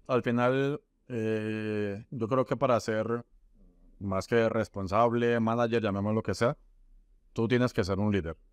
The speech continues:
¿vale? Y al final, ¿qué refiere eso? Eh, eh, no es solamente que yo te doy las órdenes, ¿vale? O las indicaciones de lo que tienes que hacer y punto,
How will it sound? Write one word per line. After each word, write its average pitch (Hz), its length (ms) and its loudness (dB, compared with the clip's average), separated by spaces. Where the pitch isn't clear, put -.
¿vale? 98 300 -4
Y 110 100 0
al 104 80 4
final, 107 240 0
¿qué - 100 0
refiere 123 400 2
eso? 101 340 -4
Eh, 98 460 0
eh, 92 480 -6
no 131 400 2
es 139 140 2
solamente 127 480 0
que 113 120 -2
yo 92 140 -4
te 117 80 0
doy 110 180 0
las 107 220 0
órdenes, 113 520 0
¿vale? 101 360 0
O 107 180 -2
las 90 160 0
indicaciones 92 460 -2
de 95 60 0
lo 90 80 -4
que 107 100 -6
tienes 98 240 -2
que - 100 0
hacer 107 260 2
y 110 120 -6
punto, 123 440 -2